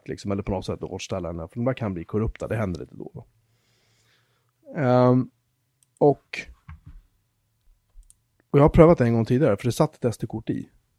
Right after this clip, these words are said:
Så var det så här, Dell original, så här, wow.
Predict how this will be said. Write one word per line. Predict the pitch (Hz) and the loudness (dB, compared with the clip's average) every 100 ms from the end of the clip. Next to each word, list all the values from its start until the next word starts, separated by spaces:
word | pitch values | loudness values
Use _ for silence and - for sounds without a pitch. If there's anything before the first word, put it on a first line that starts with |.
| _ _ | _ _
Så | 117 | -6
var | 107 | -6
det | |
så | - | -6
här, | - | -6
Dell | 117 107 92 85 _ _ _ _ - | -4 -4 -6 -12 _ _ _ _ -20
original, | - 113 104 101 85 - | -10 -8 -6 -6 -8 -12
så | - | -20
här, | _ | _
wow. | - 67 50 | -6 -4 -4